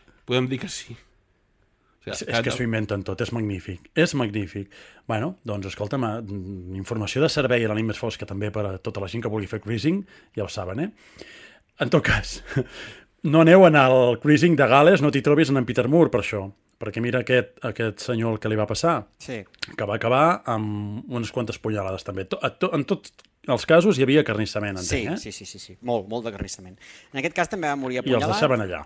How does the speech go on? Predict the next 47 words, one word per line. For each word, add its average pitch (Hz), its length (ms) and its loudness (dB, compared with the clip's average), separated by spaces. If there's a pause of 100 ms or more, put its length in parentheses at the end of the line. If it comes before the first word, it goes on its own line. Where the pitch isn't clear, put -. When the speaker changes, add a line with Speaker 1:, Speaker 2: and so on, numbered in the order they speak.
Speaker 3:
Sí, 92 260 -10 (240)
i 135 40 -8
el 120 100 -2
va 123 80 0
deixar 120 260 -6
allà, 98 180 -12
a 98 80 -14
la 101 40 -10
zona 113 160 -10
de 101 80 -12
cruising. 95 280 -16
El 104 80 -18
que - 80 -8
passa 165 160 0
que 180 60 -8
en 160 100 -8
aquest 180 200 -10
cas 175 380 -4 (500)
ell 160 300 -4 (100)
va 139 80 -2
cometre 131 320 -6
un 135 80 -4
error, 170 580 0
que 131 140 -10
és - 160 -14
anar-hi 139 380 -2 (100)
amb 131 140 -6
el 123 100 -8
seu 127 160 -6
propi 123 240 -6
cotxe, 104 300 -18
de - 40 -20
fet, 123 160 -10
amb 127 140 -4
la 117 80 -4
seva 131 160 -6
pròpia 135 240 -6
furgoneta. 120 540 -6 (580)
Llavors, 135 240 -2
quan 120 160 -8
van 123 160 -2
trobar 139 220 -4
el - 20 -12
cadàver, 156 540 -4 (100)
la 123 80 -12
policia 123 400 -8
va 123 80 0